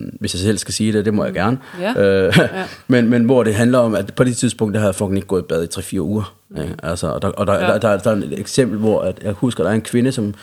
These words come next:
Speaker 1: jeg står ude ved den her kiosk ude på Amager et eller andet sted, og er helt kogt,
Speaker 2: Ja.
Speaker 1: øh, helt smeltet.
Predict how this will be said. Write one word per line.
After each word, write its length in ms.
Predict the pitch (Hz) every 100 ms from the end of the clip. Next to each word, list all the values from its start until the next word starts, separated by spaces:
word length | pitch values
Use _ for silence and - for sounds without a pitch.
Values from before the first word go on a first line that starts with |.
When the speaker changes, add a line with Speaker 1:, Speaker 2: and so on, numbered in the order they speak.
| - - - _
Speaker 1:
jeg 120 | - 107
står 140 | 123
ude 180 | 113 110
ved 80 | 110
den 100 | 104
her 100 | 104
kiosk 340 | - 107 -
ude 60 | 104
på 80 | -
Amager 240 | 92 101
et 40 |
eller 120 | 90 80
andet 60 |
sted, 180 | - 85
og 80 | 80
er 40 | 90
helt 140 | 92
kogt, 340 | - 82 - - _ _ 214
Speaker 2:
Ja. 120 | 202 123
Speaker 1:
øh, 60 | 95
helt 180 | 113 95
smeltet. 340 | 90 90 92